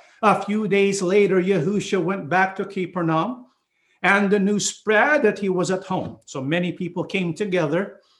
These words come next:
that there was no room left, not even out in front of the door. Yahushua was preaching the message to them when four men arrived carrying a paralyzed man to Yahushua.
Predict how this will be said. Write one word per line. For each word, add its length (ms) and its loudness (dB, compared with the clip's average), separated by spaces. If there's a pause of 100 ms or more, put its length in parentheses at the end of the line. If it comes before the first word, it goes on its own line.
(160)
that 140 -8
there 140 0
was 240 0
no 180 0
room 320 0
left, 360 -2 (260)
not 200 -4
even 420 -4
out 280 0
in 80 -6
front 300 -4
of 120 -8
the 100 -4
door. 420 -6 (340)
Yahushua 560 -2
was 320 -2
preaching 640 -2
the 100 -4
message 680 -4
to 80 -2
them 560 -2 (300)
when 240 4
four 600 2
men 580 2 (880)
arrived 640 4 (440)
carrying 500 6
a 80 2
paralyzed 800 2
man 300 -2
to 160 -8
Yahushua. 640 -6